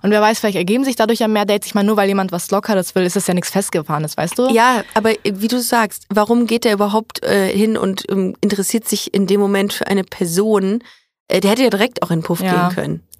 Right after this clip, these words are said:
Speaker 1: Ich find auch, ich glaub, das kann man auch so aus der Folge den Leuten mitgeben, die
Speaker 2: Ja.
Speaker 1: auch nur was Lockeres wollen, dass man's halt einfach gleich kommunizieren soll. Da
Speaker 2: Ja,
Speaker 1: kann man sich auch Zeit
Speaker 2: aber
Speaker 1: sparen
Speaker 2: dann,
Speaker 1: einfach.
Speaker 2: glaub ich, muss man's einfach auch sagen vorher und, äh, F-, Phoenix dann nicht so,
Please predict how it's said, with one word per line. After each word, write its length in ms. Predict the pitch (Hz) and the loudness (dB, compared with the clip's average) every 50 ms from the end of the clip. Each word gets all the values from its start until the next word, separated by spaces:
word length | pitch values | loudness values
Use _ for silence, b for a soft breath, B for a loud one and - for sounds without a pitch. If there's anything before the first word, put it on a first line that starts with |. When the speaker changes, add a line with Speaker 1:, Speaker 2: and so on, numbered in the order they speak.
| - - | -4 -2
Speaker 1:
Ich 120 | 220 - | 0 0
find 160 | - 277 247 | 2 2 4
auch, 200 | 147 175 214 190 175 | 4 4 4 2 0
ich 60 | - | 0
glaub, 180 | 220 208 - | 0 0 0
das 120 | - 214 - | -2 -4 -2
kann 120 | - 233 220 | -2 0 0
man 80 | 196 | 2
auch 140 | - 214 - | 0 0 0
so 80 | - 190 | -2 -2
aus 100 | 190 - | -2 -2
der 80 | 202 | -4
Folge 260 | - - 196 202 202 | -4 -2 0 0 0
den 100 | 190 196 | 0 2
Leuten 240 | 190 190 196 - 202 | 2 0 0 2 0
mitgeben, 360 | 220 233 - - 208 208 208 | 0 -2 0 0 0 2 2
die 80 | 196 190 | 4 4
Speaker 2:
Ja. 80 | 180 202 | 4 4
Speaker 1:
auch 60 | 202 | 2
nur 100 | 214 196 | 2 2
was 160 | 190 - - | 0 0 0
Lockeres 400 | 233 247 - 247 214 214 - - | 0 2 2 2 2 2 0 0
wollen, 160 | 220 208 208 | 0 2 2
dass 140 | 202 190 - | 0 0 0
man's 160 | 220 202 - | -2 0 0
halt 80 | 208 - | 0 0
einfach 180 | 214 - 196 | -2 -2 -4
gleich 160 | - 202 196 - | -2 -2 -2 -2
kommunizieren 540 | - 202 196 190 190 180 - - 202 196 | 0 0 0 2 0 -2 -2 -2 0 0
soll. 80 | 190 185 | 2 2
Da 60 | 226 220 | 2 4
Speaker 2:
Ja, 40 | 220 | 4
Speaker 1:
kann 80 | 233 233 | 4 2
man 80 | 220 | 2
sich 100 | 180 190 | 2 0
auch 120 | - 175 - | -2 -4 -6
Zeit 240 | - - - 190 196 | -8 -4 -2 0 2
Speaker 2:
aber 140 | 196 190 175 | 2 2 2
Speaker 1:
sparen 260 | 151 151 151 - - | 0 -2 -4 -2 -2
Speaker 2:
dann, 160 | 175 175 175 185 | 0 0 2 2
Speaker 1:
einfach. 240 | 180 175 185 - - - _ _ _ _ - - - | 0 0 -2 -4 -8 -14 _ _ _ _ -20 -10 -4
Speaker 2:
glaub 180 | - 185 175 | -4 -2 -2
ich, 100 | 185 175 | -2 -2
muss 180 | 185 196 - - | -2 -2 -2 -2
man's 160 | 214 196 196 | -2 -2 0
einfach 300 | - 175 175 196 185 - | -2 -2 -2 -4 -6 -6
auch 100 | 202 - | -8 -4
sagen 380 | - - 220 240 294 285 226 175 | -2 0 0 0 0 0 -2 -2
vorher 480 | - - 160 160 160 165 170 175 175 | -2 -2 -2 -2 0 0 0 0 0
und, 280 | 170 170 185 170 - - | 0 0 -2 -4 -4 -4
äh, 100 | 190 185 | -4 -4
F-, 460 | 175 - - - - - - - - - | -4 -4 -8 -10 -12 -12 -12 -14 -14 -14
Phoenix 360 | - - 214 190 190 196 - | -4 -2 -2 -2 -2 -4 -4
dann 120 | - 196 196 | -4 -2 -2
nicht 180 | 202 208 - | -2 -4 -4
so, 380 | - 196 185 185 185 180 185 | -2 -2 0 0 0 0 -2